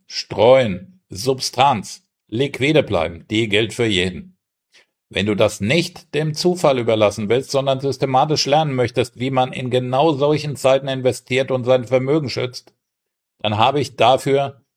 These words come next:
meinen Investmentkurs aufgebaut. Von Grund auf, Schritt für Schritt,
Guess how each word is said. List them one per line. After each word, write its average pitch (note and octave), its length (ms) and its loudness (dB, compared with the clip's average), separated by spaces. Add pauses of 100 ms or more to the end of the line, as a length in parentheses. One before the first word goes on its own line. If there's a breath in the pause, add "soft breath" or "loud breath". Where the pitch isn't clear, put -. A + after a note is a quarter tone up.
(100)
meinen A#2+ 480 0
Investmentkurs C3+ 880 -2
aufgebaut. F#2 640 -4 (840)
Von G#2 220 -2
Grund C#3 260 4
auf, G#2+ 320 2 (100)
Schritt - 400 0
für D#3+ 180 2
Schritt, - 380 -4